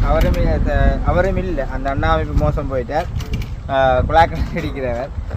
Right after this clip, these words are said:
அவருடைய அப்பா வந்து என்ன செஞ்சாண்டா, வீட்டுல வந்து யாரோ கல்லர் அப்படி வாரண்டா போல ஒரு வெடி, ஏதாச்சும் வந்து ஒரு மிதி வெடியோ அது மாதிரி ஏதோ ஒன்று செஞ்சு, ம், தங்களோட வீட்டுக்குள்ள தானே சாப்பிட்ருக்காரு. இப்ப எல்லாம் அப்ப அந்த காலம் செய்திருக்கிறார்.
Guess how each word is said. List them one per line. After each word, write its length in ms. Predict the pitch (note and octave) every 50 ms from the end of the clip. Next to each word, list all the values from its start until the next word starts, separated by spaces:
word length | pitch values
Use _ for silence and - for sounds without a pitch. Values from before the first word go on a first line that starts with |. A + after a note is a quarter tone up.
| - -
அவருடைய 340 | - C3 D3+ E3 F3 E3+ E3
அப்பா 220 | E3 D3+ F3 F#3
வந்து 180 | F#3 F3+ F3+ F3
என்ன 180 | E3+ F3 F3 E3+
செஞ்சாண்டா, 500 | C#3+ E3+ D#3 E3 E3 D#3+ D#3+ E3 F3+ F3+
வீட்டுல 400 | E3+ E3+ F3 E3+ D#3+ D#3+ E3 E3
வந்து 200 | D#3+ D#3+ D#3 D#3
யாரோ 200 | D#3 D3 D3 C#3+
கல்லர் 380 | C3+ A#2+ C#3 C3+ C#3+ C#3+ C#3+ C3+
அப்படி 240 | C#3 C3+ B2 C3+ C3+
வாரண்டா 540 | C3 C3 C3 C3+ C3+ C3+ C3 C3 B2+ B2+ B2 A#2+
போல 280 | C3 B2+ B2+ C3+ D3 D3
ஒரு 160 | C#3+ C3+ C3 B2+ A#2+ A#2 A#2 A2+ A2+
வெடி, 260 | A2 C3 C#3+ D3+ C#3+ B2
ஏதாச்சும் 360 | A#2+ A#2+ B2+ C3 C3 B2 C3+ C3
வந்து 180 | B2+ C3 C3+
ஒரு 220 | C3+ B2+ B2 B2 A2+
மிதி 200 | A#2 B2 B2 B2+
வெடியோ 400 | B2+ B2 A#2 A#2 B2+ C#3+ D3+ D3+
அது 160 | C#3+ C#3 C3
மாதிரி 240 | C3 C3 B2 B2 B2 A2+ - - - - - -
ஏதோ 140 | B2+ C3 C3+
ஒன்று 240 | C#3 C#3+ C#3+ C#3 C3+ -
செஞ்சு, 380 | - B2+ C3 C3 A#2+ C3+ D#3+ F3 F3 E3 D#3 D3 C#3+ C3+ C3 - - - - - - - - - - - - - - C4+
ம், 560 | C4+ C#4 C#4 C4+ C4+ C#4 C#4 - C4+ C4+ C4+ C4+ - - - - - - - - - - - - - -
தங்களோட 280 | - - D3+ D#3 D3+ D3
வீட்டுக்குள்ள 380 | D#3 E3+ E3+ E3 D3+ E3 E3+
தானே 260 | E3 E3 D#3+ E3 E3
சாப்பிட்ருக்காரு. 640 | D#3+ D#3 E3 D#3 D#3 D#3 - - - - - - -
இப்ப 180 | B2 - -
எல்லாம் 220 | C#3 C#3+ D3+ D3+ D3
அப்ப 260 | C#3+ - - D3+ C3+
அந்த 280 | B2 - - - D#3 D3
காலம் 440 | C3+ C3 B2+ B2 - - - -
செய்திருக்கிறார். 580 | - C3+ C3 C3+ C3+ - - - - - -